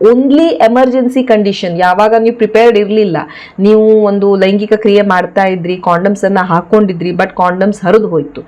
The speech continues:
ಆವಾಗ ನೀವು ಪ್ರಿಪೇರ್ಡ್ ಇರ್ಲಿಲ್ಲ, but ನಿಮ್ ಪ್ರೆಗ್ನೆನ್ಸಿ ಆಗ್ಬಾರ್ದು, so ಆಗ ನೀವು ಈ ಗುಳಿಗೆಯನ್ನ ತೆಗೆದುಕೊಳ್ಬಹುದು. ಸಪೋಸ್ ಒಂದು, ಆ, ರೇಪ್ ಆಗಿ ಹೋಗಿದೆ, ಆ ತರದ ಕಂಡೀಷನ್ ಅಲ್ಲಿ ಆ ಮಹಿಳೆಗೆ,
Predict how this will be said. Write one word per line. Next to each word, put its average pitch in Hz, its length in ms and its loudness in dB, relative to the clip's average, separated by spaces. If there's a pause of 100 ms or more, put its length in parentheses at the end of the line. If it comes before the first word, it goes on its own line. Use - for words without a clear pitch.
(280)
ಆವಾಗ 262 360 0
ನೀವು 262 180 2
ಪ್ರಿಪೇರ್ಡ್ 240 420 2
ಇರ್ಲಿಲ್ಲ, 208 380 0 (100)
but 214 180 -2
ನಿಮ್ 214 140 -2
ಪ್ರೆಗ್ನೆನ್ಸಿ 226 540 0
ಆಗ್ಬಾರ್ದು, 208 640 0
so - 220 -2 (120)
ಆಗ 233 380 2 (100)
ನೀವು 226 260 2
ಈ 208 140 -2
ಗುಳಿಗೆಯನ್ನ 185 600 -4
ತೆಗೆದುಕೊಳ್ಬಹುದು. 151 920 -6 (360)
ಸಪೋಸ್ 240 420 2
ಒಂದು, 196 440 0
ಆ, 175 340 0
ರೇಪ್ 196 360 2
ಆಗಿ 170 180 -2
ಹೋಗಿದೆ, 160 380 -2
ಆ 165 120 2
ತರದ 202 280 0
ಕಂಡೀಷನ್ 175 580 -4
ಅಲ್ಲಿ 165 280 -2
ಆ 175 260 0
ಮಹಿಳೆಗೆ, 170 680 -2